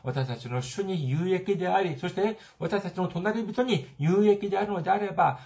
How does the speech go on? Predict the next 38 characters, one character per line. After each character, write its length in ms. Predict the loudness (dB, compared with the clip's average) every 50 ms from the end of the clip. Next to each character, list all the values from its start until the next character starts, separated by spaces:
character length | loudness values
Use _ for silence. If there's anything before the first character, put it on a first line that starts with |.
| -18
そ 160 | -2 2 4 4
れ 100 | 4 4
こ 160 | 4 2 2
そ 320 | 2 2 0 0 -2 -6 -16
本 480 | -10 -2 0 2 2 2 0 -4 -10 -8
当 240 | -4 -2 0 0 0
に 300 | 0 -2 -6 -8 -8 -4 4
良 160 | 6 6 6
い 160 | 6 4 0
実 220 | 0 -2 -2 0
で 100 | 0 2
あ 100 | 2 2
る 140 | 0 -2 -6
と 120 | -6 -6 -6
い 100 | -6 -4
う 60 | -6
こ 80 | -6 -4
と 100 | -2 -4
を 60 | -4
信 320 | -4 -6 -6 -6 -6 -6
じ 80 | -4 -2
る 80 | -2 -2
皆 160 | -2 -2 -4
様 260 | -4 -4 -4 -2 -2
で 80 | -2 -2
あ 40 |
る 120 | -2 -4 -4
こ 140 | -6 -8 -2
と 160 | -2 0 0
を 80 | 0
お 80 | -2 -2
祈 120 | -2 -2 -2
り 80 | -2 -2
い 20 |
た 80 | -4 -6
し 140 | -6 -6 -10
ま 100 | -12 -12
す。 160 | -14 -18